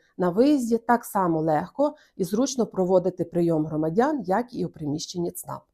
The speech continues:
Передусім послуги через мобільні цифрові валізи призначені для, е, людей, е, з інвалідністю старшого віку та для тих, хто, е, перебуває на лікуванні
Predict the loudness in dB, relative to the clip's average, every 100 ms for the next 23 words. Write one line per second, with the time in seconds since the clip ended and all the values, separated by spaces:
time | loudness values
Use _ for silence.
0 | _ _ _ -20 -2 4 6 4 2 2
1 | 4 4 4 2 0 0 0 0 2 2
2 | 4 4 4 0 -6 -4 -2 0 2 0
3 | 0 -4 -6 _ _ _ -4 2 4 4
4 | 2 2 2 2 2 4 4 2 0 0
5 | -2 -2 0 4 4 4 -4 _ _ _
6 | -6 4 6 6 4 2 4 4 4 2
7 | 0 -6 -2 2 2 2 2 4 4 0
8 | 0 -4 0 0 2 0 0 -2 -2 0
9 | 4 4 2 -2 -4 -2 0 0 2 2
10 | 2 2 0 -2 -2 0 2 2